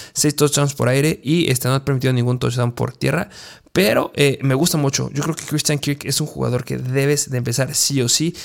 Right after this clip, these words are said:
Sigue siendo el jugador que tiene la mayor cantidad de target share del equipo. Este, la semana pasada, veintidós punto seis de target share. Hace dos semanas, veintidós punto siete.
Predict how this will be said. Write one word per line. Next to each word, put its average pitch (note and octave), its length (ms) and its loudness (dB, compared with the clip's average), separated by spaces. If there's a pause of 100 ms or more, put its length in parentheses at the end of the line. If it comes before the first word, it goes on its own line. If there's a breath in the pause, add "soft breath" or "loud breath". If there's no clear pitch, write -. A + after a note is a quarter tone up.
(180 loud breath)
Sigue - 260 4
siendo D3+ 360 2
el B2+ 100 4
jugador B2+ 340 2
que D3 120 -2
tiene C#3+ 200 0
la C3+ 120 2
mayor B2 200 0
cantidad C3 320 0
de B2+ 120 0
target B2 340 -2
share A#2+ 320 -2
del A#2 160 -4
equipo. C3+ 420 -8 (340 loud breath)
Este, C3+ 200 -4
la A#2+ 80 2
semana C#3 240 2
pasada, C3 560 0 (140)
veintidós B2 400 0
punto C3+ 200 -2
seis B2+ 140 0
de A#2+ 80 0
target B2 320 0
share. B2 260 0
Hace B2 220 2
dos B2 140 2
semanas, B2 380 2
veintidós A#2+ 340 -2
punto B2 240 -4
siete. C3 400 -2